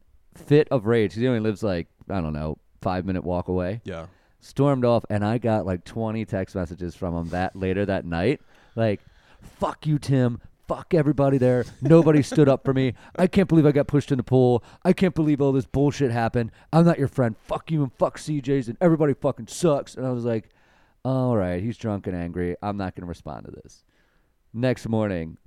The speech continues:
Speaker 1: "Dude, I'm so sorry. You didn't deserve that. You didn't deserve any of that." And I was like, "Dude, just get up to the bar and let's take a shot. Shut the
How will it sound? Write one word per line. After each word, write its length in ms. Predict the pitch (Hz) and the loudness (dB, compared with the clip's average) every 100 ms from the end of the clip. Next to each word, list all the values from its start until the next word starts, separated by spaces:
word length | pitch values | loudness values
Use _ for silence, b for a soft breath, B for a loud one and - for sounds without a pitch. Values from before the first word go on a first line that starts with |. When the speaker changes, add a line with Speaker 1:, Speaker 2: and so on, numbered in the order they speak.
| _ _ | _ _
Speaker 1:
"Dude, 480 | 110 110 104 98 90 | 2 4 6 4 2
I'm 180 | 120 110 | -2 -4
so 180 | - 113 | 0 -2
sorry. 340 | 101 104 92 92 | 0 0 0 0
You 120 | 107 | 0
didn't 200 | 113 101 | -2 -2
deserve 360 | 104 98 98 95 | -4 0 -2 -2
that. 320 | 95 90 - | -4 -4 -4
You 100 | 113 | -2
didn't 160 | 127 127 | 0 0
deserve 320 | 107 110 101 | 0 2 2
any 200 | 101 98 | 0 0
of 80 | 98 | -2
that." 260 | 95 92 92 | 0 -2 0
And 80 | 113 | -2
I 40 | |
was 120 | 120 | 0
like, 140 | 127 - | 0 2
"Dude, 180 | 170 208 | 0 0
just 140 | - | -2
get 120 | 170 | 0
up 80 | 165 | 0
to 100 | 151 | -2
the 80 | 123 | -2
bar 240 | 113 113 | 0 2
and 80 | 110 | 2
let's 140 | 107 - | -2 -4
take 160 | 107 | -4
a 60 | 101 | -4
shot. 320 | 101 95 - | -2 -2 -2
Shut 140 | - | -8
the 60 | - | -8